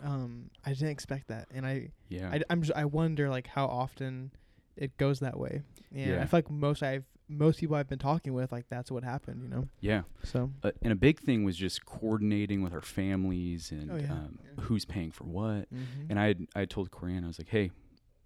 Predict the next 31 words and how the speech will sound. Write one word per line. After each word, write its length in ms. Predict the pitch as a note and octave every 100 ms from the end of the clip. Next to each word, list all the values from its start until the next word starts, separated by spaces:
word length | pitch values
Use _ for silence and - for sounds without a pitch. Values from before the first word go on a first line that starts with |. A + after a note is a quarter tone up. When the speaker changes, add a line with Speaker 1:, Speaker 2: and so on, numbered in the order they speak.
| -
Speaker 2:
we're 160 | G2
not 160 | A#2 B2+
gonna 160 | G#2 G2+
let 160 | G2+ -
anybody 420 | G2 G#2 A2+ G#2+
pay 240 | - G2+
for 160 | F#2+ -
anything 340 | F#2 G2+ A2+ G#2+
for 140 | A2
our 60 | G2+
wedding 360 | G2 F2+ F#2 F#2 - - -
that 220 | - F#2 F2+
if 100 | -
they 600 | E2+ F#2 F#2 G2+ G#2+ A2 _ _ _
say, 500 | - G#2+ F#2 F2 E2+ _
'Hey, 180 | - A2
we're 160 | F2 A#2
paying 340 | - A#2+ G#2+
for 140 | -
this, 400 | F2+ F2+ - - -
so 160 | -
it 60 | G2+
has 220 | G2+ F#2
to 80 | -
be 100 | F#2+
this 220 | F2+ -
way,' 180 | F2+ E2+ - - -
we 120 | - G2+
can't 240 | G2 -
tell 180 | - F2
them, 240 | F2 E2+